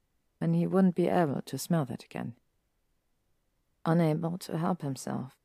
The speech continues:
he sifted a hand through Draco's sweaty, pale hair. It felt like silk between his fingers. Draco arched an eyebrow at him,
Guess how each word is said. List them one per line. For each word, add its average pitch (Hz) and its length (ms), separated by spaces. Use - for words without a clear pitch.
he - 120
sifted 180 540
a 175 80
hand 151 320
through 135 140
Draco's 143 420
sweaty, 156 360
pale 156 280
hair. 147 280
It - 80
felt 135 180
like - 160
silk 165 380
between - 300
his - 160
fingers. - 420
Draco 139 320
arched 147 340
an 143 60
eyebrow 139 400
at - 100
him, - 240